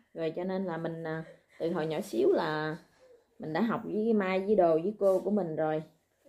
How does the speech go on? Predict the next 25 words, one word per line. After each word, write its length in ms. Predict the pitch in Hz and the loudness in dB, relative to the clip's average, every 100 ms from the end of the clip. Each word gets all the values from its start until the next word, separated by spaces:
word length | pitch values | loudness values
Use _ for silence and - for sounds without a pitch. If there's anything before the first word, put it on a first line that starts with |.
| 220 269 214 190 196 202 220 226 | -20 -16 -14 -14 -16 -18 -18 -12
Mình 140 | - 180 | -4 2
biết 220 | 214 214 | 2 4
may, 440 | 208 190 190 190 | 2 4 4 4
à, 240 | 190 185 185 | 4 2 0
nha, 480 | 185 185 185 180 202 - _ - | 0 0 0 -2 -4 -8 _ -6
lúc 160 | 233 - | -6 0
chút. 280 | 311 339 - _ _ _ _ _ _ _ - | 2 2 -4 _ _ _ _ _ _ _ -8
Nói 120 | 254 | 0
chung 180 | 214 196 | 2 2
là 200 | 165 156 | 0 0
biết 260 | 170 254 220 | 0 0 0
may 300 | 196 190 165 | 0 2 0
lặt 200 | 139 - | -2 -4
vặt. 220 | 147 131 - _ _ _ _ _ _ - | -4 -4 -12 _ _ _ _ _ _ -12
May, 380 | 180 185 185 185 | -4 0 2 2
à, 120 | 185 | 2
ga 140 | 185 | 2
giường, 420 | 185 160 147 139 | 2 4 2 2
áo 180 | 139 208 | 0 0
gối, 580 | 208 220 220 247 320 370 | 2 2 4 4 4 4
màn 520 | 214 160 151 147 156 | 4 2 0 -2 -2
gì 120 | 160 - | -2 -2
cũng 160 | 196 | 2
biết 200 | 226 262 | 2 2
may. 560 | 214 196 196 196 196 | 0 0 0 0 2